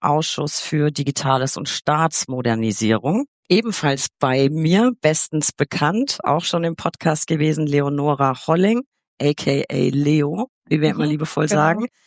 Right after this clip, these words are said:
Speaker 1: Rechtsanwältin mit den Tätigkeitsschwerpunkten Strafrecht und Energiewirtschaftsrecht,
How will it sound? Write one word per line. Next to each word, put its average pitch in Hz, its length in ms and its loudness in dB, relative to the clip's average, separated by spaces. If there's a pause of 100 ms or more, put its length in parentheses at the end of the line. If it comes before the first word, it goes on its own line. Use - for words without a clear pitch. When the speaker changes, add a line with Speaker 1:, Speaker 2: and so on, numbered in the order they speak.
(280)
Speaker 1:
Rechtsanwältin 190 800 2
mit 170 140 0
den 170 80 0
Tätigkeitsschwerpunkten 151 1400 -2
Strafrecht 151 960 -2
und 143 340 -2
Energiewirtschaftsrecht, 185 1160 0